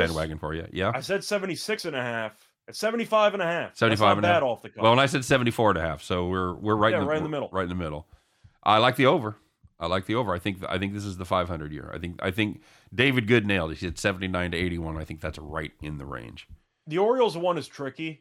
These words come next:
Speaker 2: 'cause it's so low, but the rest of that division, I know the Yankees didn't really do anything during the offseason, but we all know they're still better than the Orioles. I mean,
Speaker 1: Do we all know
Speaker 2: Toronto's
Speaker 1: that?
Speaker 2: good, Tampa's good, Boston's good. Sixty-two and a half,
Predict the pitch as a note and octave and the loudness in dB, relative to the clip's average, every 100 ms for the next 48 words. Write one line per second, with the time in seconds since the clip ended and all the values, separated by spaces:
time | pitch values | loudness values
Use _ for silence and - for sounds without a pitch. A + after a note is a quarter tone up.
0 | _ B2 A#2 - - D#3 E3+ D#3+ A#2 G#2+ | _ -14 -12 -10 -6 -2 -2 -2 -4 -4
1 | A#2+ D3 D#3 _ _ G#2 G#2+ A#2+ - A#2+ | -2 -4 -6 _ _ -14 -10 -10 -8 -8
2 | A2 C3+ - D#3+ D3 C3+ A#2+ G2 G#2 G#2+ | -2 -4 -4 -4 -4 -4 -10 -10 -12 -8
3 | C#3+ E3 F3+ C#3+ C#3+ C#3 A#2+ C3 B2+ B2 | -4 -2 -2 -2 -4 -8 -8 -6 -4 -6
4 | A#2+ G#2+ G#2 A#2+ C3+ B2+ B2+ B2+ B2+ B2+ | -6 -8 -8 -8 -8 -6 -6 -6 -6 -6
5 | - C3 B2+ B2+ _ _ _ _ - A2 | -6 -8 -8 -14 _ _ _ _ -4 -4
6 | - _ - C3 C3+ B2+ B2+ A#2 - B2 | -4 _ -6 -2 0 0 -2 -6 -6 -8
7 | G#2 A2+ B2 A2+ A2+ G#2+ G#2 A#2+ C3 C3+ | -4 -4 -4 -6 -8 -6 -4 -2 -4 -6
8 | - _ _ _ _ _ _ - A#2 A2+ | -12 _ _ _ _ _ _ -10 -6 -6
9 | _ _ - E3 D3+ C#3 C#3 D3+ B2+ G2 | _ _ -2 4 6 6 4 2 0 -2
10 | C#3 D3+ D3 C#3+ C3+ _ _ _ _ C#3+ | 0 2 2 0 -4 _ _ _ _ -6
11 | D3+ D3 C3 G#2+ C#3+ C#3+ C3+ G#2+ B2+ C#3+ | -4 -4 -8 -4 0 2 0 0 0 0
12 | - C#3 A#2+ A2 C3+ C3+ - - A#3 - | -2 -12 -12 -6 -4 -4 -6 -8 -8 -8
13 | C3+ - E3 C#3 G#2 F2+ A#2 C#3 - | -10 -8 -8 -8 -10 -8 -6 -6 -8